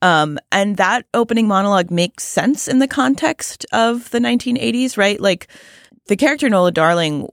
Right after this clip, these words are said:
was sexually adventurous in a way that felt, I guess, avant-garde at the time, and that, that, you know, "Some people call me a freak" kind of speech makes sense for that character. But in the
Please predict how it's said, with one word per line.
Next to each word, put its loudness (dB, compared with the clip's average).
was 0
sexually 0
adventurous -2
in -2
a -2
way 2
that 0
felt, -2
I 0
guess, 0
avant-garde 2
at -8
the -12
time, 0
and -2
that, 0
that, 2
you 0
know, 4
"Some 2
people 0
call 0
me 2
a 2
freak" -2
kind -2
of -4
speech -8
makes -2
sense -2
for -4
that 0
character. 0
But 2
in 2
the 2